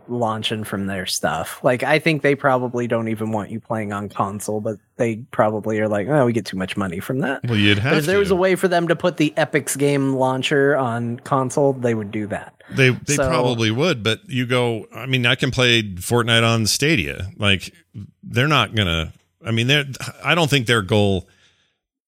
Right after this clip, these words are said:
Speaker 2: they're not gonna pass up something like this. Netflix has more ho-, house, home, home installed, you know, as-, installed home base than anything right now. Like, it's unbelievable how much
Speaker 1: Yeah.
Speaker 2: coverage they have. So if they could pull that off,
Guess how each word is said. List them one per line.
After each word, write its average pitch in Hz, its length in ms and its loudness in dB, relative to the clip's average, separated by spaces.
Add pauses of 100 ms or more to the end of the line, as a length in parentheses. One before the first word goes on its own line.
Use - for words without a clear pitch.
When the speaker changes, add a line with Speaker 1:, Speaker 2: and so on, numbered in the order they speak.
Speaker 2:
they're 143 160 2
not 175 200 2
gonna 113 180 2
pass 98 320 2
up 85 100 -2
something 80 220 -4
like 80 140 -6
this. 71 200 -2
Netflix 120 380 0
has 104 160 2
more 113 240 0
ho-, 117 220 -2
house, 107 400 0
home, 123 280 -2 (200)
home 135 360 0
installed, 104 880 0
you 110 60 0
know, 90 340 -2
as-, 110 240 -4
installed 127 460 2
home 117 260 -2
base 92 360 -2
than 98 200 -8
anything 98 520 -2
right 87 200 -8
now. 82 180 -8
Like, 82 200 -10
it's 90 240 -6
unbelievable 90 840 -4 (600)
how 92 140 -4
much 85 220 0
Speaker 1:
Yeah. 101 280 -4
Speaker 2:
coverage 113 340 2
they 76 140 0
have. - 260 -8 (320)
So - 160 -2
if 101 80 -2
they 117 140 2
could 117 140 -4
pull 127 180 0
that 101 200 2
off, 127 420 -2